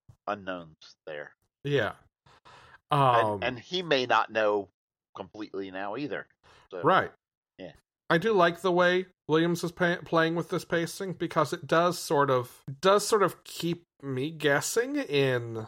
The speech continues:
Speaker 2: what could happen next.
Speaker 1: Yep.
Speaker 2: Uh, and I think we're, I think we're set up for, like, what I have to imagine is probably the last part of this, this particular arc.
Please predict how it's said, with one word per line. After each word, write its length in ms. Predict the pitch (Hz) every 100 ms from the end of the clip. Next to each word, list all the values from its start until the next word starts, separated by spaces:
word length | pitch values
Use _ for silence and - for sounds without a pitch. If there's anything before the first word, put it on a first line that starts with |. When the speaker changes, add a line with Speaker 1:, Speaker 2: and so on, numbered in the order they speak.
| -
Speaker 2:
what 580 | 131 113 113 117 127 - _ _ -
could 340 | - 147 156
happen 520 | - 180 175 226 220
next. 580 | 240 285 - - - - _ _
Speaker 1:
Yep. 160 | 101 - _ _ -
Speaker 2:
Uh, 400 | 110 107 95 92 - - 156
and 100 | 170
I 120 | 165
think 300 | 185 196 170
we're, 240 | 175 165
I 100 | 151
think 240 | 147 180 151
we're 200 | 147 135
set 280 | - 170 139
up 200 | 127 -
for, 160 | 135 117
like, 180 | 110 - _ _ _ _ _ - 135
what 220 | 135 127
I 60 | 120
have 240 | 131 120
to 100 | 131
imagine 360 | 113 110 104 110
is 60 |
probably 260 | - 127 107
the 100 | 107
last 420 | 110 104 - -
part 320 | - 113 107
of 220 | 117 104
this, 540 | 104 98 - - - - _ _ _ _ _ _ _ -
this 260 | 143 170 -
particular 580 | 156 139 113 107 98
arc. 360 | 85 90 -